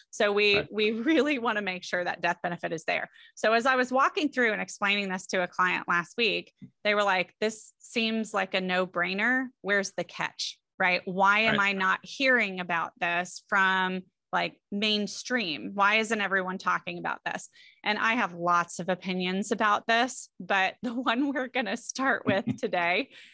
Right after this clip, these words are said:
Speaker 1: has to do with compensation.
Speaker 2: Right.
Speaker 1: Right. So if I look at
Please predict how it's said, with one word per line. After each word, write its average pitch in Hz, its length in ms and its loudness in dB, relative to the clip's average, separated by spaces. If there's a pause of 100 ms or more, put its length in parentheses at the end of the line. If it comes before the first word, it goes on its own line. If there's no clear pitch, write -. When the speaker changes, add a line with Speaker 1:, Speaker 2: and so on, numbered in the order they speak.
(100)
Speaker 1:
has 233 200 -2
to 247 80 -4
do 214 140 0
with 190 160 0
compensation. 180 800 -4 (600)
Speaker 2:
Right. 82 140 -2
Speaker 1:
Right. 175 240 0 (480)
So 190 680 2 (100)
if 214 180 0
I 226 240 4
look 214 400 0 (100)
at 180 440 0